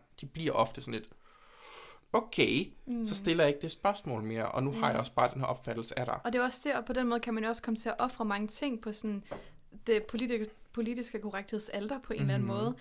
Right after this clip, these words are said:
Speaker 2: Altså sådan, man kan komme til at udskamme nogen, eller, ja, og man kan komme til på en eller anden måde at, at gøre det så svært for nogen at være med. Ved du, hvad jeg
Speaker 1: Mhm.
Speaker 2: mener?
Speaker 1: Ja,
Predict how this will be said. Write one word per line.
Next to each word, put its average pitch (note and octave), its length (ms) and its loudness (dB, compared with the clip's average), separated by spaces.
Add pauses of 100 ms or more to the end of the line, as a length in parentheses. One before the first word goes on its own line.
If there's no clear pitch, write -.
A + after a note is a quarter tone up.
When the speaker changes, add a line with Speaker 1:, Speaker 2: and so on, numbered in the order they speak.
(280)
Speaker 2:
Altså A3+ 160 -4
sådan, A3+ 120 -2
man A3+ 100 0
kan A3 100 -4
komme A3+ 160 0
til A#3 120 -4
at A#3 140 0
udskamme F#3+ 600 -6 (260)
nogen, G#3+ 400 -2
eller, G#3 260 -2 (520)
ja, G#3 140 -6 (120)
og G#3+ 120 -6 (760)
man A#3 160 2
kan A#3 100 -2
komme A3+ 200 0
til B3+ 160 -2
på B3 100 0
en A#3 100 2
eller G#3+ 140 0
anden G#3 140 0
måde A3 360 0 (120)
at, F#3+ 320 -2 (480)
at A3 100 -4
gøre G#3+ 200 2
det B3+ 140 -2
så A#3 120 -4
svært A3 260 0
for G#3+ 120 -4
nogen G#3 200 0
at A3 120 -2
være F#3+ 160 0
med. G#3 320 0 (100)
Ved B3 120 0
du, B3 60 4
hvad A3 100 2
jeg G#3+ 80 2
Speaker 1:
Mhm. G#3+ 40 4
Speaker 2:
mener? G#3+ 300 0
Speaker 1:
Ja, G#3+ 120 0